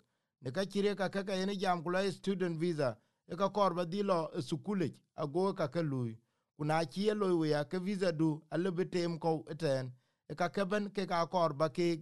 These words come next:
dil ya nyich. Ni en nin ka ke yen koi ka kude resman to ke Refugee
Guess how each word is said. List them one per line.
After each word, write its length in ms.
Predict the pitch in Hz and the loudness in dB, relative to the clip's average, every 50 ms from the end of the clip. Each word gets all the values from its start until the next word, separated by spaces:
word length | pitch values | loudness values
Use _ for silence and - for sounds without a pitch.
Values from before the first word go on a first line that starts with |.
| 160 160 | -6 -4
dil 240 | 151 170 170 160 156 | 0 0 0 0 0
ya 220 | 147 151 151 147 139 | -2 0 0 0 0
nyich. 280 | 131 123 110 98 92 - _ _ _ _ _ _ _ _ _ _ _ _ _ - | 0 -2 -4 -4 -8 -12 _ _ _ _ _ _ _ _ _ _ _ _ _ -10
Ni 240 | 123 135 151 160 180 | -6 -2 0 0 0
en 340 | 202 208 208 202 202 202 208 | 0 0 -2 -2 -2 0 0
nin 180 | 214 202 185 | 2 2 2
ka 240 | 185 185 180 165 160 | 2 2 0 0 0
ke 120 | - 190 | 0 -2
yen 320 | 190 202 208 202 208 208 196 | -2 0 2 0 0 0 -2
koi 200 | - 202 202 202 | 0 0 0 2
ka 200 | 196 190 175 170 | 2 2 2 2
kude 440 | - - 185 185 165 196 190 180 - - _ _ _ _ - - | 0 -2 -4 0 0 0 0 -2 -4 -8 _ _ _ _ -8 -2
resman 580 | 165 175 196 214 196 202 202 165 165 170 165 139 | 0 2 2 0 -2 -2 -2 -2 -2 -2 -4 -2
to 140 | 165 160 147 | -2 -2 -2
ke 260 | 175 196 196 190 170 | 0 -2 -2 0 0
Refugee 600 | 185 196 190 208 196 165 165 170 147 143 139 | -2 -2 -2 -4 -6 -2 0 0 0 0 -2